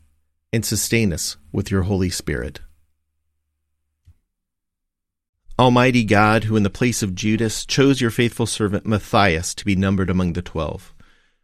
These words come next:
grant that your church, being delivered from false apostles,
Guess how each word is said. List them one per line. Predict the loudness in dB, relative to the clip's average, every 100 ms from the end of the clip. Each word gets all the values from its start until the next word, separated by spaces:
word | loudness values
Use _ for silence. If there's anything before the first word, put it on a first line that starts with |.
| _
grant | 2 4 4
that | 2
your | 2 0
church, | 0 0 0 -4 -8 -16 -10 2
being | 4 6 6
delivered | 4 4 2 0
from | -2 -4
false | 2 2 2 0
apostles, | -4 -4 -4 -8 -10 -12